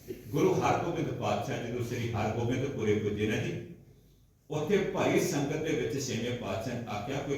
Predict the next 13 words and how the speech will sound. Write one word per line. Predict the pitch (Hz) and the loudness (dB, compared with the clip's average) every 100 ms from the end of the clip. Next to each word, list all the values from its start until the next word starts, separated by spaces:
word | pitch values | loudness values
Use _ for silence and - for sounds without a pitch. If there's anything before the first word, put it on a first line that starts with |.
| - | -4
ਐਸਾ | - - 120 - | -6 -6 -6 -4
ਸਿੱਖ | - - | -2 -2
ਹੈ | - 120 - - - - - - - - _ - | 0 4 4 4 2 -4 -10 -14 -18 -20 _ -10
ਜਿਹੜਾ | 104 160 160 | 0 4 4
ਮੈਨੂੰ | - 147 - | 4 2 0
ਜਪੁਜੀ | 117 120 143 - | -2 -2 -2 -2
ਸਾਹਿਬ | - - - | -2 -2 0
ਦਾ | 135 - - | 0 0 0
ਸ਼ੁੱਧ | 147 - | -2 0
ਤੇ | 123 123 | -2 -2
ਸਪਸ਼ਟ | - - 143 143 | -2 -2 0 0
ਪਾਠ | - 101 98 | -2 -2 -2
ਸੁਣਾਏ?" | 98 85 | -4 -6